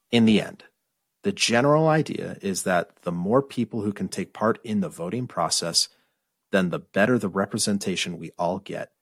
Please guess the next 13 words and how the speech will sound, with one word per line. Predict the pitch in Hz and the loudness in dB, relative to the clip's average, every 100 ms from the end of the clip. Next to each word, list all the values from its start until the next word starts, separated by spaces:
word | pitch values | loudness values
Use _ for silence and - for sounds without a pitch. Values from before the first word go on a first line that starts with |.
| _ _ _ _ _ - | _ _ _ _ _ -2
and | 101 85 | -2 -2
the | |
better | 76 - 101 107 107 - | -6 -2 0 2 0 0
our | 98 | -2
country's | - 87 - 85 - | -4 -8 -6 -6 -4
government | - 90 80 78 80 _ | -4 -4 -6 -8 -14 _
runs. | - 87 - 71 - - _ _ _ _ _ _ _ _ _ _ _ _ _ _ _ - | -8 -6 -6 -6 -6 -6 _ _ _ _ _ _ _ _ _ _ _ _ _ _ _ 4
Thank | 185 190 | 4 6
you | 139 | 4
for | 110 | 2
joining | - - 78 78 | -2 -4 -12 -2
us | - | -2
today. | - - - | -2 -6 -12